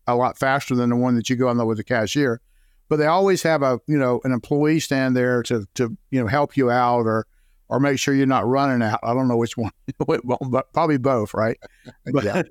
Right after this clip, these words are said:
Speaker 1: but I asked her when I, when I finished, I said, "Listen, I can't wait to get my health benefits because I work here now, apparently, and I like to see, <laughs> see my, my, my, my retirement program since I'm now a cashier here,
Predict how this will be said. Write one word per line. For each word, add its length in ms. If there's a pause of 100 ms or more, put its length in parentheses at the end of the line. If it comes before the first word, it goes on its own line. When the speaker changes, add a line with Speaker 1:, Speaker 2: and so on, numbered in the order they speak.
(560)
Speaker 1:
but 520
I 180
asked 240
her 80
when 120
I, 180
when 120
I 100
finished, 380
I 100
said, 200
"Listen, 340
I 120
can't 240
wait 160
to 60
get 140
my 160
health 320
benefits 460
because 260
I 120
work 320
here 160
now, 220
apparently, 580 (320)
and 100
I 60
like 300
to 100
see, 180 (160)
<laughs> 140
see 340
my, 180 (300)
my, 340
my, 320
my 200
retirement 640
program 480
since 240
I'm 200
now 280
a 40
cashier 640
here, 240